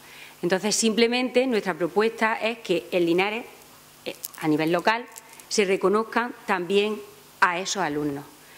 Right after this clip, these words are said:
¿Qué ocurre? El, tenemos un ejemplo claro. El año pasado, eh, me parece que era una alumna, no recuerdo el nombre, del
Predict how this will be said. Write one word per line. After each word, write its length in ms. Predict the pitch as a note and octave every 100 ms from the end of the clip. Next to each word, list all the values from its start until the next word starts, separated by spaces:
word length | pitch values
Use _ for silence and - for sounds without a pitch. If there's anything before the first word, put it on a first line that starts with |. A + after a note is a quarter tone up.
| - - - -
¿Qué 120 | A3+
ocurre? 500 | A3 A#3+ C#4 A3 E3+ -
El, 260 | F3+ F3
tenemos 340 | F3 E3+ F#3+ G3
un 120 | G3+
ejemplo 460 | F#3 A3+ A3 F3+ D#3
claro. 340 | F#3+ A3 F3
El 120 | E3+
año 180 | E3+ F#3
pasado, 640 | F#3+ F#3+ A3 A3 A3 B3+ - - - -
eh, 520 | F#3 F3 E3 E3 D#3+
me 120 | E3+
parece 240 | D#3+ F3+ F#3
que 60 |
era 100 | G3
una 320 | G3 F#3+ F#3 F3+
alumna, 600 | F#3 G3 F#3+ F#3 F#3 F3+
no 160 | F3+
recuerdo 300 | F3 F#3 F#3+
el 100 | F#3
nombre, 360 | G3 A3 G3 F#3
del 440 | E3+ E3 D#3+ E3